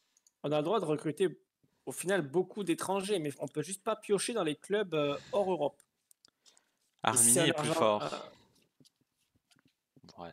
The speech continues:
Speaker 1: bah, franchement, moi, je suis un peu déçu d'Armini, pour tout vous dire, hein.
Speaker 2: On peut comparer les deux
Speaker 1: Il est
Speaker 2: saisons, si vous voulez, hein.
Speaker 1: Armini, il joue, euh, non seulement il progresse pas, mais il régresse.
Speaker 2: Comparé avec, euh...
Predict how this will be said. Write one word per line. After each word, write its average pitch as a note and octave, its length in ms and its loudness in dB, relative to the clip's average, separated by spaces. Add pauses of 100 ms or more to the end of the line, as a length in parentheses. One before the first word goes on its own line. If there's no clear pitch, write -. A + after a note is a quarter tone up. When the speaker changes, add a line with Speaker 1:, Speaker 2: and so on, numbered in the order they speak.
Speaker 1:
bah, C3+ 140 -4
franchement, G3+ 460 2
moi, F#3 100 2
je F3 80 0
suis - 100 -2
un E3 100 2
peu F#3 140 2
déçu F3+ 300 2
d'Armini, F3 460 -2
pour - 160 -20
tout - 200 -20
vous C#3 60 -16
dire, C3 220 -8
hein. C3 120 -16 (1300)
Speaker 2:
On - 1160 -20 (100)
peut G#2 100 -10
comparer G#2+ 380 4
les A2 60 6
deux G#2+ 100 0
Speaker 1:
Il - 60 6
est D#3 40 2
Speaker 2:
saisons, D3 240 0
si - 160 -2
vous G#2+ 180 -4
voulez, A3+ 220 -4
hein. G#3+ 100 -8 (720)
Speaker 1:
Armini, D#3+ 460 2
il D#3+ 60 4
joue, A3 460 -2
euh, C#3+ 580 2
non F3+ 120 0
seulement F#3 560 2
il C3+ 80 -12
progresse C#3+ 340 -2
pas, A#3+ 280 0
mais D#3+ 160 0
il D3 80 2
régresse. F#3+ 560 0 (1600)
Speaker 2:
Comparé G2 600 -6
avec, F#2+ 360 -6
euh... G2+ 400 -12